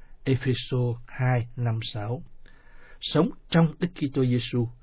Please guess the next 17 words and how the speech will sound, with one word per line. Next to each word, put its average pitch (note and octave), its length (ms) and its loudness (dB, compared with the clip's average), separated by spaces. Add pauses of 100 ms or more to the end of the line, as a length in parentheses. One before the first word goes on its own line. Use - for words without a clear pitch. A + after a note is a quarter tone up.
(160)
một B2 200 4 (120)
trăm D3+ 180 0
năm C#3+ 160 2
mươi C#3 100 4
lăm C3 140 2
lần. G2+ 140 -2 (1200)
Ta C3 120 -2
sống A#3 300 2
trong F3 140 2
Đức F#3 120 0
Kitô, D3+ 500 0 (240)
Đức D#3+ 80 0
Kitô C#3+ 460 0
sống E3 260 0
ở - 160 -10
trong A2 200 -6
ta. A#2 240 -4